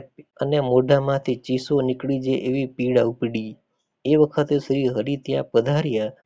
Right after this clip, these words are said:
અને સન્મુખ જોઈ ઊભા રહ્યા. ત્યારે કડવો કહે, "મહારાજ, જુઓ છો શું? મારું નામ કડવો છે.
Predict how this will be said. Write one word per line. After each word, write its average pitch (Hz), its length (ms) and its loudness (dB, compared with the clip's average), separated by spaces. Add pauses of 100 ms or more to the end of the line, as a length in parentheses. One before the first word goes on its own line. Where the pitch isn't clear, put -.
અને 143 260 0
સન્મુખ 139 500 -2
જોઈ 139 240 2
ઊભા 131 380 -2
રહ્યા. 117 420 -4 (340)
ત્યારે 135 260 2
કડવો 135 380 0
કહે, 147 260 0
"મહારાજ, 131 420 0
જુઓ 135 460 4
છો 139 280 4
શું? 139 380 -2 (180)
મારું 135 360 2
નામ 156 180 -2
કડવો 135 500 0
છે. 110 380 -10